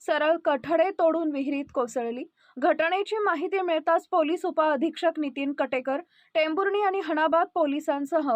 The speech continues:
वैद्यकीय पथक, आपत्ती व्यवस्थापनाचे पथक, अग्निशामक दलांनी घटनास्थळी धाव घेत नागरिकांच्या मदतीनं बचाव कार्य सुरू करत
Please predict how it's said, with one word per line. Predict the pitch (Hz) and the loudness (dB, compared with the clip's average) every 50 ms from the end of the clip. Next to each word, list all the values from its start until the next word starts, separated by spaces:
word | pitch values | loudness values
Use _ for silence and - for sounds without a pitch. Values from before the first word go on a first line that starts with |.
| 226 | 2
वैद्यकीय | 247 254 262 247 285 302 311 339 339 320 | 0 0 0 0 -2 -2 0 0 0 0
पथक, | 311 311 285 - - 302 311 311 | 2 0 -2 0 0 -2 0 0
आपत्ती | 269 254 240 - 285 294 - 320 294 | 0 0 0 0 -4 -2 -2 -6 -4
व्यवस्थापनाचे | 262 262 254 254 277 302 - - 330 277 - - 269 269 269 262 - 294 269 | -4 -4 -2 -2 -4 -6 -6 -4 -4 -4 -4 -4 -4 -4 -4 -2 -2 -4 -4
पथक, | - - 247 226 269 269 294 - _ _ _ _ _ - _ | -4 -6 -8 -4 -4 -4 -4 -4 _ _ _ _ _ -10 _
अग्निशामक | 277 262 262 285 294 359 403 - 415 381 370 370 349 302 262 | -4 -2 -2 -2 -2 -4 -2 0 0 0 2 0 0 0 0
दलांनी | 294 285 285 285 302 302 320 359 | 0 2 2 2 0 0 -2 -4
घटनास्थळी | 277 285 320 311 285 285 302 320 330 320 - 339 302 311 311 | 0 0 0 2 2 0 0 0 -2 -2 0 -2 0 0 0
धाव | 247 277 294 285 269 | -2 -2 -2 0 -2
घेत | 247 269 320 302 311 | 0 0 -2 -2 -2
नागरिकांच्या | 302 269 247 233 254 262 - 262 262 262 262 285 277 | -2 -4 -2 -2 -4 -4 -4 -4 -4 -4 -4 -4 -4
मदतीनं | 269 247 240 226 254 247 311 320 302 254 220 269 - _ _ _ - _ | -4 -4 -4 -6 -6 -4 -2 -2 0 0 -2 -4 -6 _ _ _ -12 _
बचाव | 262 262 294 294 302 370 339 359 | -2 0 0 0 0 2 0 2
कार्य | 381 403 370 359 359 330 339 349 359 | 2 2 2 2 2 2 0 0 0
सुरू | 349 370 320 285 294 | 0 -2 -2 -2 0
करत | - 226 - 285 285 302 - _ | 0 0 0 2 0 -2 -2 _